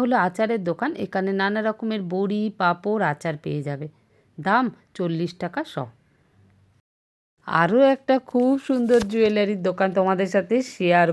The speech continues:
করছি। After all, আমিও তো মেয়ে, জুয়েলারির দোকান দেখলেই খালি দাঁড়িয়ে পড়ি। খুব সুন্দর সুন্দর জুয়েলারি এখানে রয়েছে। এই দেখো, আমি মাঝে মাঝে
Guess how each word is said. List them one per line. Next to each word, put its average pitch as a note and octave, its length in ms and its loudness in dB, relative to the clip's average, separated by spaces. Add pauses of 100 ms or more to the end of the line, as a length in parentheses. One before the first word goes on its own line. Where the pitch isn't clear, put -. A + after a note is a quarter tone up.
করছি। D3+ 380 -2 (440)
After - 360 -6
all, F3 120 -2 (100)
আমিও F3+ 260 -2 (120)
তো A3 60 2 (140)
মেয়ে, G#3 200 0 (360)
জুয়েলারির F3 560 0
দোকান G#3 200 0 (120)
দেখলেই G3+ 380 -2
খালি A#3+ 340 -2
দাঁড়িয়ে D3+ 380 0
পড়ি। D3+ 180 -2 (380)
খুব B3 320 -2 (160)
সুন্দর F#3+ 320 -4
সুন্দর F#3 320 -4
জুয়েলারি E3+ 420 0
এখানে E3+ 260 -4 (100)
রয়েছে। D#3 260 -2 (100)
এই C#3+ 80 -2 (120)
দেখো, C3+ 360 -6 (520)
আমি E3 260 -2 (160)
মাঝে G#3 200 0 (100)
মাঝে G#3+ 180 -2